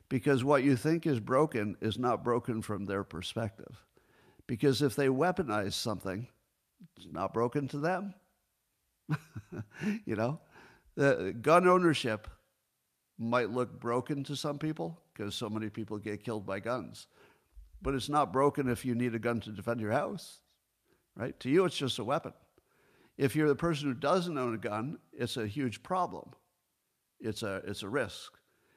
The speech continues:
If you own a gun and you need it to shoot the guy who came in your house to shoot you,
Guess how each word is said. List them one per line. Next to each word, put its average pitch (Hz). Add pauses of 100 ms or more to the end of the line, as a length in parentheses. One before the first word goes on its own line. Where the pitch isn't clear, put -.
(240)
If 127
you 127
own 175
a 208
gun 113 (580)
and 123
you 120
need 135
it 127
to 110
shoot 135
the 131
guy 117
who 113
came 117
in 113
your 107
house 120
to 104
shoot 131
you, 151